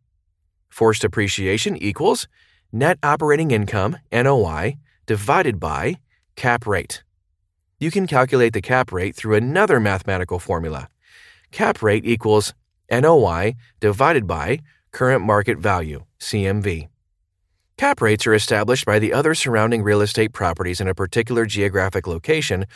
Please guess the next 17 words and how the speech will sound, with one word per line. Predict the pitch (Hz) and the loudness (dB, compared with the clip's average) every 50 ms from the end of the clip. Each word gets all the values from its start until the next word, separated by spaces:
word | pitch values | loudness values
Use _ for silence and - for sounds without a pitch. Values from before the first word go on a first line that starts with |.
| - - _ _ _ - | -20 -20 _ _ _ 2
relative | 120 135 151 160 156 - 160 151 | 6 8 8 8 6 6 4 4
to | 156 165 151 | 4 2 0
the | 156 156 156 | 2 2 2
amount | 139 117 110 107 113 | 2 2 2 2 2
of | 120 113 - | 0 0 0
income | - 104 101 98 - 110 104 95 95 | 0 0 0 0 0 0 0 0 0
generated | 82 82 101 131 165 185 165 113 90 82 92 87 85 | -2 -2 -2 0 0 0 0 -2 -2 -4 -4 -6 -4
by | 80 101 101 95 | -2 -2 0 0
those | 92 92 92 - | 0 -2 -2 -4
properties. | - - - 127 135 - 107 80 69 65 - - _ _ _ _ _ _ _ _ _ _ _ _ _ _ - | -6 -2 0 0 0 0 -4 -8 -8 -10 -14 -16 _ _ _ _ _ _ _ _ _ _ _ _ _ _ 4
Real | 202 226 | 6 6
estate | 226 220 - 220 190 175 | 6 6 4 4 4 4
properties | - 175 156 151 - 156 143 143 143 | 4 2 2 2 2 -2 -4 -2 -2
in | 123 110 | -2 -2
Seattle, | 104 - - 104 101 117 135 151 127 101 | -4 -4 -2 0 0 2 2 2 2 0
for | - - 92 | 0 -2 -4
example, | 90 85 85 95 87 82 87 120 151 160 | -4 -2 -4 -4 -4 -2 0 -2 -2 -2